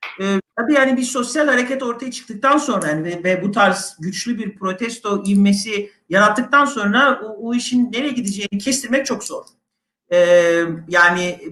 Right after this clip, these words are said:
benim gördüğüm kadarıyla, e, Boğaziçi'ne çok ciddi bir fiziki müdahale, e, yani güç müdahalesi olmadığı sürece,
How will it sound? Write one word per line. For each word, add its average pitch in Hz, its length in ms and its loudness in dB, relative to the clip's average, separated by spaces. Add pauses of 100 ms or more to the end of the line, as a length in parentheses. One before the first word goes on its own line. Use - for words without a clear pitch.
(100)
benim 247 300 4
gördüğüm 233 460 2
kadarıyla, 190 840 2
e, 202 240 -2
Boğaziçi'ne 208 680 -4
çok - 300 0
ciddi 208 340 0
bir 202 160 4
fiziki 196 420 4
müdahale, 175 680 4 (420)
e, 160 80 -4 (360)
yani 156 260 -2
güç 220 280 4
müdahalesi 185 480 2
olmadığı 208 440 0
sürece, 160 680 -6